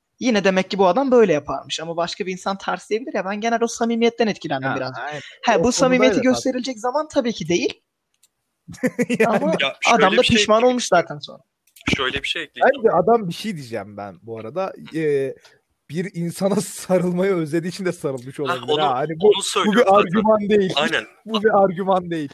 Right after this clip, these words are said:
Speaker 3: Direkt aynısını diyor. "İki haftadır zaten kimseyi görmemişim abi." falan diyor. Yani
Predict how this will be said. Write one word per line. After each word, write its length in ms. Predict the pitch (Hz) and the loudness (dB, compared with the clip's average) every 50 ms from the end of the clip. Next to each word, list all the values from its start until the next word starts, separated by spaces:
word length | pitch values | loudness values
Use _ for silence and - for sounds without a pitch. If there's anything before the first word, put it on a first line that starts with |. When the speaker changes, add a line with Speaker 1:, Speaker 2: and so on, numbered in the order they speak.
| 127 120 | -10 -4
Speaker 3:
Direkt 260 | - 170 202 202 - | -2 -2 -2 0 0
aynısını 440 | 202 190 196 202 196 - - 208 175 | -2 -2 -2 -4 -6 -10 -10 -10 -10
diyor. 160 | - 180 214 - | -10 -10 -10 -10
"İki 200 | - - - 175 | -10 -8 -8 -8
haftadır 320 | 160 165 - - 190 175 170 | -8 -8 -8 -10 -10 -8 -6
zaten 440 | 156 156 175 175 170 - 180 165 165 | -6 -6 -6 -6 -8 -10 -12 -12 -12
kimseyi 360 | - - 170 - - 165 123 | -12 -12 -12 -12 -12 -10 -10
görmemişim 540 | 135 139 139 147 151 123 110 - - - 110 | -10 -10 -10 -12 -14 -12 -10 -10 -8 -8 -8
abi." 220 | 107 117 117 113 | -8 -8 -8 -8
falan 400 | - 117 107 110 123 127 120 110 | -8 -8 -8 -6 -8 -10 -12 -12
diyor. 180 | 104 104 104 104 | -12 -10 -10 -10
Yani 140 | 107 110 | -10 -10